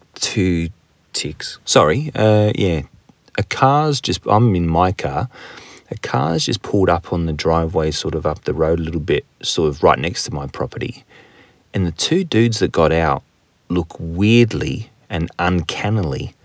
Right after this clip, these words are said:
like Mister Bean. They're not wearing suits, they're just wearing, like, well, looks like turtlenecks. Um, one of them's got, like, a rolled up bit of paper under his arm, the other one's got a clipboard, and they're sort of pointing in all directions.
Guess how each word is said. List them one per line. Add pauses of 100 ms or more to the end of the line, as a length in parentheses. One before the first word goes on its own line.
(200)
like
Mister
Bean. (840)
They're
not
wearing
suits,
they're
just
wearing,
like,
well, (480)
looks
like
turtlenecks. (420)
Um, (1160)
one
of
them's
got,
like,
a
rolled
up
bit
of
paper
under
his
arm,
the
other
one's
got
a
clipboard,
and
they're
sort
of
pointing
in
all
directions.